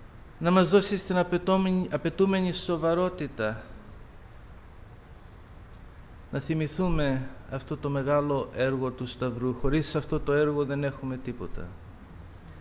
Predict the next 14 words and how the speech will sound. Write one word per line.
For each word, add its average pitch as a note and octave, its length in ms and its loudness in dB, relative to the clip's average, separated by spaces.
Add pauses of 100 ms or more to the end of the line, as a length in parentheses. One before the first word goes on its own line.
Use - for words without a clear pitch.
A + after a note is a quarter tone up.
(480)
Σε - 160 -8
ευχαριστούμε D#3 540 4
για E3+ 160 4
το D#3+ 100 0
φως E3+ 280 8
αυτής E3 340 0
της D3 240 -4
ημέρας D#3+ 440 4
που D3+ 160 2
είδαμε, A#2 500 2 (960)
που E3 120 4
μπορούμε F3+ 380 6
να F3+ 140 6
μαζευτούμε, D#3+ 1040 2